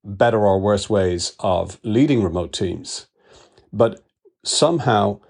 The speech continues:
there's a tacit expectation amongst ourselves that as leaders, we're expected to get the same results today as we would do whenever things are face-to-face in the normal environment. And this is just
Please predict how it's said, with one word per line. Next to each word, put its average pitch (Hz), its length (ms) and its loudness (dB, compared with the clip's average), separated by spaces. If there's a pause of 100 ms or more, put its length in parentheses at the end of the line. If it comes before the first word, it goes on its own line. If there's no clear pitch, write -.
(240)
there's 110 180 2
a 110 60 2
tacit 110 460 -2
expectation 104 760 -2
amongst 92 380 -2
ourselves 90 680 -4 (340)
that 101 200 0
as 110 200 0
leaders, 107 640 0 (440)
we're 110 160 2
expected 104 720 0 (220)
to - 100 -2
get 104 220 2
the 101 80 -4
same 123 280 2
results 95 640 0 (360)
today 98 380 2
as 87 140 2
we 92 100 2
would 90 260 0
do 87 200 2
whenever 87 340 -2
things - 640 -4
are 92 160 0
face-to-face 90 640 -2
in 90 80 -2
the 85 80 -2
normal 85 240 -2
environment. 82 500 -4 (560)
And 110 140 2
this 131 120 2
is 113 100 2
just - 380 -2